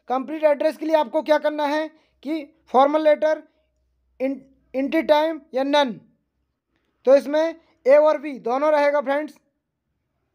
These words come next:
ए और बी दोनों रहेगा सेंडर एड्रेस के लिए। देखिए फ्रेंड, आप क्वेश्चन को समझिए, which, which letter is formal type, फॉर्मल टाइप लेटर किसको लिखना है।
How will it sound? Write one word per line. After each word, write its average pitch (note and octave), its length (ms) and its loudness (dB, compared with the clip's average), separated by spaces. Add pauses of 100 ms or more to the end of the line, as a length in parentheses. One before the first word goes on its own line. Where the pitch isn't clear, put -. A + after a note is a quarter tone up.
(460)
ए A#3+ 60 6
और D4 200 6
बी D#4 140 -6
दोनों C4+ 280 -2
रहेगा D4 400 -4 (320)
सेंडर C#4+ 320 2
एड्रेस C#4+ 300 -2
के D4 120 -12
लिए। D4 260 -2 (1400)
देखिए B3+ 240 4
फ्रेंड, E4 240 2
आप D#4+ 180 4
क्वेश्चन D#4 300 -4
को E4 100 -2
समझिए, D#4 500 -2 (520)
which, C#4 260 -4 (200)
which D#4+ 240 -2 (400)
letter C#4+ 360 4 (360)
is D4+ 140 -12
formal C#4+ 460 0
type, A3+ 240 -2
फॉर्मल C#4 300 -2
टाइप D#4 240 -2
लेटर D4+ 240 -2
किसको D4 300 -4
लिखना C#4+ 280 -4
है। D4 200 -2